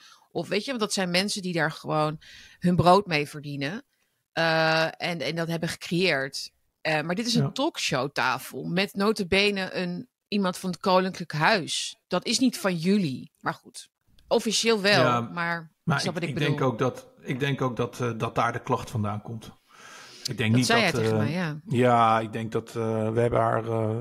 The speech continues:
Speaker 2: we hebben haar, eh, hoogheid hebben we prinses Petra genoemd. Omdat nou eenmaal dat haar naam is.
Speaker 1: Mm.
Speaker 2: Eh, en dat, eh, de, ze zijn heel gevoelig voor dat soort,
Speaker 1: Ja.
Speaker 2: eh, dingen.
Speaker 1: Ja.
Speaker 2: Dus ik denk dat daar de reden vandaan komt, eh, van deze, deze,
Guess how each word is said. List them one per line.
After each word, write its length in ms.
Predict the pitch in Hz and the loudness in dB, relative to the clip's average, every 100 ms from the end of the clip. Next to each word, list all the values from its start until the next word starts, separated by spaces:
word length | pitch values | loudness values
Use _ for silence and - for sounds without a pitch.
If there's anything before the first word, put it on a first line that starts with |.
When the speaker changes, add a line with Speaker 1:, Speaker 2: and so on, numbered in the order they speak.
| 143 | -6
Speaker 2:
we 120 | 156 127 | -4 -2
hebben 380 | 123 127 117 - | 0 0 0 -2
haar, 280 | 123 127 123 | -2 0 2
eh, 200 | 120 117 | 2 4
hoogheid 440 | 147 - 123 120 | 2 4 0 0
hebben 220 | 135 113 | -2 -2
we 120 | 123 120 | -2 0
prinses 420 | - 127 127 - | -2 -2 -2 0
Petra 400 | 139 127 - 127 | 2 2 4 2
genoemd. 400 | - 117 151 - _ _ _ _ _ _ _ _ - - - - _ | 2 -4 -4 -8 _ _ _ _ _ _ _ _ -16 -16 -20 -20 _
Omdat 300 | 147 120 117 | 0 2 2
nou 180 | 117 131 | 0 0
eenmaal 340 | 117 107 107 | 0 0 2
dat 180 | 120 117 | 0 0
haar 160 | 127 | -2
naam 280 | 104 107 117 | 2 2 2
is. 280 | 110 - - _ | -2 -10 -16 _
Speaker 1:
Mm. 220 | 151 156 147 | -6 -4 0
Speaker 2:
Eh, 380 | 120 110 110 107 - - - _ | 0 0 -2 -4 -10 -20 -20 _
en 140 | 131 | -4
dat, 180 | 98 127 | -2 -2
eh, 60 | - 117 104 101 113 - - - | 0 2 4 2 -2 -8 -14 -12
de, 220 | 131 139 180 | -8 -8 -6
ze 160 | - 113 | -4 -2
zijn 180 | 117 | -2
heel 160 | 110 139 | 2 2
gevoelig 380 | - - 131 113 | 0 -2 -2 -2
voor 120 | 113 | -2
dat 140 | 110 - | -4 -4
soort, 240 | 117 - | -8 -6
Speaker 1:
Ja. 160 | 117 110 | -4 -4
Speaker 2:
eh, 100 | 107 | -4
dingen. 340 | 113 110 107 _ _ - | -6 -6 -10 _ _ -14
Speaker 1:
Ja. 220 | 175 170 165 | -4 -4 -4
Speaker 2:
Dus 180 | - 104 | -8 -10
ik 120 | 107 | -4
denk 200 | 113 110 | -4 0
dat 180 | 120 - | -2 2
daar 320 | 104 107 135 | 2 4 2
de 320 | 131 127 127 | 2 4 4
reden 320 | 123 135 135 | 4 2 2
vandaan 360 | 117 120 113 113 | -2 0 2 0
komt, 320 | - 110 - | -4 -8 -2
eh, 220 | 120 117 107 | 0 0 -2
van 140 | 120 | -2
deze, 460 | 113 110 120 113 113 | -2 -2 -2 -4 -2
deze, 640 | 113 107 107 107 107 107 | -2 -2 -2 -2 -2 -4